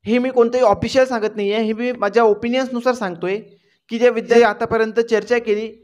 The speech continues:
किंवा आतापर्यंत मी जेवढ्याही युनिव्हर्सिटीच्या मार्फत बघितलं तर असे पॅटर्न समोर येत आहे की जे मी अगोदरही एका व्हिडिओमध्ये सांगितले होते. फर्स्ट पॅटर्न आहे की फिफ्टी फिफ्टी ठेवायचा, की फिफ्टी पर्सेंटच तुम्हाला पेपर सॉल्व्ह करायचा,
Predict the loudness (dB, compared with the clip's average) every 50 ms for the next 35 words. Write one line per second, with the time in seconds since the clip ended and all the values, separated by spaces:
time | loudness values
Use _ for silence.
0 | _ _ _ _ -2 0 2 2 2 0 -2 0 0 0 0 0 -2 0 0 -2
1 | 2 4 6 6 6 6 4 4 2 0 -2 -6 -10 -16 -20 -20 -8 _ -2 0
2 | 2 2 2 2 0 -4 -4 0 0 2 2 2 0 2 2 0 0 0 -4 -14
3 | _ _ _ _ _ _ _ _ -2 -2 -2 -2 -4 -2 2 2 2 2 2 2
4 | 2 2 2 0 -2 0 0 -2 0 0 0 0 0 -2 -4 -4 -6 -4 -2 -2
5 | -2 -2 -2 -2 -2 -2 -4 -6 -4 -2 0 2 2 2 2 2 0 0 0 -2
6 | 0 0 0 2 2 2 2 2 4 2 2 2 2 4 4 4 4 2 -2 -12
7 | -20 _ _ -6 -2 -2 0 0 -2 -2 0 -2 -2 -2 -4 -8 -12 -12 _ _
8 | _ _ _ _ _ _ _ 0 0 0 2 0 0 0 0 2 2 2 2 2
9 | 2 0 -2 -4 -4 -2 0 -2 0 0 0 0 0 -2 -2 -4 -2 2 4 4
10 | 4 4 2 -2 -4 -6 -6 -12 _ _ -20 _ _ _ -4 0 0 0 0 0
11 | 0 0 2 0 0 0 0 0 0 0 0 0 0 2 2 0 0 -2 -4 -4
12 | -4 0 0 0 0 0 -2 -2 -4 -4 -4 -6 -8